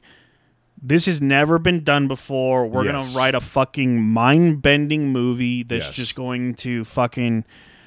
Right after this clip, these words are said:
Speaker 1: I mean, you know how many people left the theater probably and was like, "I have no clue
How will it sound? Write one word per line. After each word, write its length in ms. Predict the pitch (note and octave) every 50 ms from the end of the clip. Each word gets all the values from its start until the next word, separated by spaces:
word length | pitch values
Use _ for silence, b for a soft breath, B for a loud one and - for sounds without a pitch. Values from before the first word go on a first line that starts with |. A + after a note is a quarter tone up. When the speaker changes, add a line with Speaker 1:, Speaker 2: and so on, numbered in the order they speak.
| b b b b b _ -
Speaker 1:
I 80 | D#3+
mean, 100 | F3 F#3 G3
you 40 |
know 60 | G#3 A3
how 60 | A#3
many 120 | A3 F3+
people 260 | D3 E3+ D#3+ E3 D3+
left 300 | B2+ A2+ A2+ B2+ C3+ -
the 80 | - B2+
theater 300 | - - B2 B2 B2+ C3
probably 340 | - C#3 C3+ C3+ C3+ C#3 C#3
and 80 | C3+
was 100 | B2+ A#2
like, 200 | A2+ G#2+ G#2+ - _ _ _ _ _ _ _ _ _ _ _ _ _ _ _ _ _ _ _ _ -
"I 140 | - C3 C#3
have 240 | C#3 C#3 B2 A2 A2+
no 540 | A2+ A2 A2+ A2+ A#2+ A#2+ B2 C3 C#3+ D3+ D3+ -
clue 640 | - - - D3+ D3 C#3+ C#3 C3+ C3 B2+ B2+ A#2+